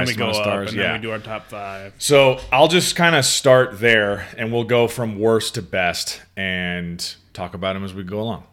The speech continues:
Speaker 1: and then we'll go from there. So first on the list is Fifty Shades Freed, which I believe is number three in the Fifty Shades trilogy. I'm not <laughs> exactly, like, the most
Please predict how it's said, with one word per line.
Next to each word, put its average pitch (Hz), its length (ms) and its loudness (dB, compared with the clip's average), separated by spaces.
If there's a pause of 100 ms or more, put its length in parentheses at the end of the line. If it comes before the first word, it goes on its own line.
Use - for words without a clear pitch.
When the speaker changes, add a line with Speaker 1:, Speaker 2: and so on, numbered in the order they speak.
Speaker 1:
and 95 120 -8
then 90 160 -8
we'll 90 100 -6
go 92 100 -10
from 110 160 -14
there. 127 220 -14
So 113 380 0 (680)
first 202 280 4
on 208 100 6
the 190 80 2
list 143 540 4 (180)
is 120 640 2
Fifty 139 400 -4
Shades 120 500 -2
Freed, 107 640 -6 (240)
which 110 500 -2
I 104 140 -2
believe 123 400 -2
is 110 160 -2
number 110 320 -4
three 101 720 -8
in 110 160 -6
the 110 60 -4
Fifty 117 300 -10
Shades 113 640 -6
trilogy. 120 600 -4
I'm 101 240 -6
not 107 200 -2
<laughs> - 0 -
exactly, 120 480 -2
like, 110 260 -4
the 110 100 -6
most 104 420 -4